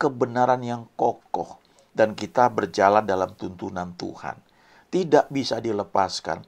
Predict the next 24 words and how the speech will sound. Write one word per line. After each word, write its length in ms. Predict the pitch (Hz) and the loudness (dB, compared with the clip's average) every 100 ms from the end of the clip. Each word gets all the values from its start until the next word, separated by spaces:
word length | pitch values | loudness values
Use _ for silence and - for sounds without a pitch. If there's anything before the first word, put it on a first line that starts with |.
| - _ _ | -20 _ _
Persekutuan 720 | - 101 - 120 - 190 170 | -2 -2 -4 -4 4 4 4
dengan 320 | 151 147 143 | 0 -2 -4
Tuhan 400 | 147 135 113 117 - | -2 2 0 -2 -10
tidak 340 | 117 101 - | -4 -4 -4
bisa 300 | 92 85 82 | -8 -10 -10
diabaikan. 760 | 85 - 76 - 80 - - - _ - _ - | -10 -10 -8 -8 -10 -10 -14 -14 _ -20 _ -12
Sekalipun 640 | - 85 98 110 208 202 | 0 2 2 8 8 8
kita 160 | 151 151 | -2 0
tahu 160 | 139 | 2
banyak 240 | 123 120 - | 2 0 -2
firman 320 | 110 110 107 | 0 -2 -2
Tuhan, 400 | 135 113 95 - - - - | -2 0 -2 -4 -18 -20 -6
kalau 160 | 92 85 | -2 -2
persekutuan 480 | - - - - 127 | -4 -6 -6 2 2
kita 400 | 117 - 113 104 | 2 0 2 2
dengan 160 | 95 101 | -2 -4
Tuhan 320 | 95 101 95 | 0 0 0
nggak 160 | 87 - | -8 0
kuat, 320 | 156 90 - _ _ _ _ _ _ | 4 4 2 _ _ _ _ _ _
maka 480 | - 80 92 87 - _ _ | -8 -6 -2 -4 -4 _ _
ayat-ayat 640 | - 104 101 - 107 95 95 | 0 2 2 -4 -2 -2 -2
yang 160 | 95 | -8
kita 480 | 90 98 - 87 76 - _ _ | -4 -6 -2 -2 -2 -6 _ _
hafalkan 800 | 117 98 95 92 82 165 202 | 0 0 0 0 2 -2 -2